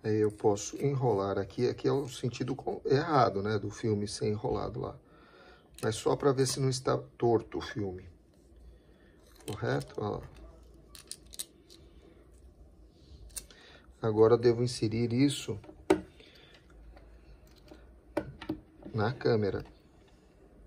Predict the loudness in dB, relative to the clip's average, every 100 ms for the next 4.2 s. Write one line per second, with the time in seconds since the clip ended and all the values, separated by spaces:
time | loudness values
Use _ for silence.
0 | -20 -20 -20 -20 -20 -20 -14 -2 0 0
1 | -2 -4 -4 -14 -20 -20 -10 2 2 4
2 | 4 6 4 4 4 4 2 0 2 2
3 | 0 -2 0 2 4 4 4 4 4 2
4 | 2 0